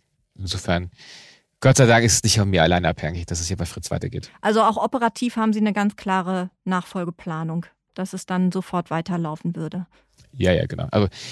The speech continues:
Speaker 1: wie gesagt, ich bin ja hier einer von zwei Geschäftsführern und, ähm, wir haben, beschäftigen ja auch Leute, die das wirklich können, <laughs> tatsächlich. Ähm, im Gegensatz zu mir. Insofern, äh, nein, nein. Also operativ und inhaltlich läuft es eh weiter dann.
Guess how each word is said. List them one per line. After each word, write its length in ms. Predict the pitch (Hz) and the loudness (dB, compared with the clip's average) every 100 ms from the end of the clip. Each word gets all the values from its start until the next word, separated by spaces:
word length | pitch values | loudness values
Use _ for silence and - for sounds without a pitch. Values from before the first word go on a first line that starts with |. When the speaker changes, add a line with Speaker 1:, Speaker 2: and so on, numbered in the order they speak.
| - | -2
Speaker 1:
wie 100 | - | 4
gesagt, 200 | 113 117 | 6 6
ich 80 | 98 | 6
bin 100 | 123 | 6
ja 60 | 104 | 6
hier 260 | 95 - | 4 2
einer 300 | 95 135 127 | 4 6 6
von 240 | 123 107 101 | 4 0 0
zwei 240 | - 110 | 4 4
Geschäftsführern 880 | 101 117 113 - 101 92 87 95 - | 4 2 0 -2 -2 0 0 -2 -8
und, 340 | - 95 90 | -8 -6 -6
ähm, 380 | - 90 90 90 - | -4 -4 -6 -12 -12
wir 220 | 85 87 | -6 0
haben, 160 | 104 92 | 2 2
beschäftigen 460 | 90 - 101 101 | 0 2 0 0
ja 40 | 82 | -2
auch 80 | 85 | 0
Leute, 200 | 85 85 | 0 0
die 60 | |
das 120 | 82 | -4
wirklich 240 | - - - | -6 -8 0
können, 560 | 107 107 104 107 104 - | 4 4 4 -2 -4 -4
<laughs> 40 | |
tatsächlich. 760 | 104 - - 110 - 120 107 - - - - - - - _ | 0 4 6 4 2 -2 -2 -4 -14 -12 -10 -10 -12 -16 _
Ähm, 420 | 110 101 95 92 - - | 6 6 4 0 -8 -4
im 100 | 110 | 0
Gegensatz 460 | 98 107 98 - - | 2 4 4 2 2
zu 100 | 110 | 2
mir. 360 | 101 95 98 - | 4 4 4 0
Insofern, 680 | 104 92 101 90 85 87 - | -2 0 0 0 0 -4 -4
äh, 140 | 101 | 0
nein, 160 | 110 101 | 4 4
nein. 200 | 87 85 | 2 -2
Also 220 | - 95 92 | -2 -2 0
operativ 640 | 110 117 92 - 101 104 | 2 4 4 2 0 -2
und 100 | 92 | -4
inhaltlich 640 | 104 98 90 95 87 - | -2 0 0 -2 -4 -6
läuft 160 | 87 90 | -10 -8
es 80 | - | -10
eh 100 | - | -10
weiter 220 | 82 - | -10 -12
dann. 160 | 92 | -18